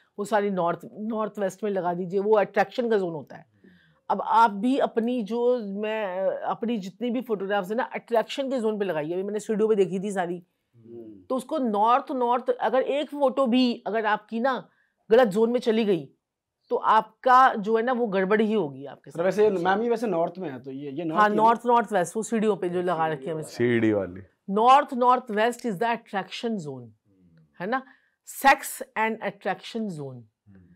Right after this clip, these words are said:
Speaker 1: तो वहाँ पर जो है ना, वहाँ पर वो एनर्जी वहाँ पर है, तभी तो कहते हैं ना, वहाँ पे टॉयलेट नहीं होना चाहिए, अट्रैक्शन खत्म हो जाता है मियाँ बीबी के बीच में। अब अकबर देखिए, अगर अब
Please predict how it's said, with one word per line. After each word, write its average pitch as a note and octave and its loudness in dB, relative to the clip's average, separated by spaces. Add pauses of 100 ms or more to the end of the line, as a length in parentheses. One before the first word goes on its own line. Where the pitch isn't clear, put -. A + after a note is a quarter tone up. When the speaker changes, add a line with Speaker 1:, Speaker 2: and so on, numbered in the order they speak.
(280)
Speaker 1:
तो G3+ 0
वहाँ F#3 0
पर C4 2
जो F#3+ -4
है F#3 -4
ना, A3+ -2
वहाँ F3+ -4
पर A#3 -2
वो A3+ 4
एनर्जी G3 -2
वहाँ F3+ -6
पर C3 -8
है, B2 -20 (420)
तभी G#3+ -2
तो B3 -2
कहते A3+ 0
हैं B3+ -4
ना, D4 0
वहाँ C4+ 2
पे B3+ 4
टॉयलेट A3 0
नहीं A#3 -2
होना A3 -2
चाहिए, G#3 -6 (240)
अट्रैक्शन A3 -2
खत्म A3+ -4
हो G#3+ 0
जाता G#3+ -2
है G#3+ -4
मियाँ A3 0
बीबी G#3+ -4
के A3+ -4
बीच G#3 -4
में। G#3 -4 (420)
अब A#3 4
अकबर B3+ 6
देखिए, G3+ 0 (320)
अगर C4+ 6
अब G#3 4